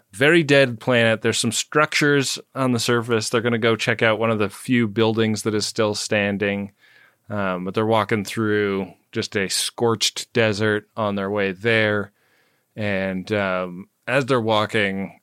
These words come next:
you get some nice overhead shots that show that there are little patches of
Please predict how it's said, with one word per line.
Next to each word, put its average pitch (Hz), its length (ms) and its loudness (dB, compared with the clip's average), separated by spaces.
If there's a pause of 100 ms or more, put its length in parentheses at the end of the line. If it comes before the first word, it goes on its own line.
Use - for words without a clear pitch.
you 117 100 -10
get 107 160 -2
some 110 160 -2
nice 104 420 0 (400)
overhead 113 500 2
shots 98 420 0
that 113 140 -10
show 110 260 2
that 101 200 -4
there 98 200 0
are 98 40 0
little 101 200 -4
patches 113 480 -4
of 92 120 -6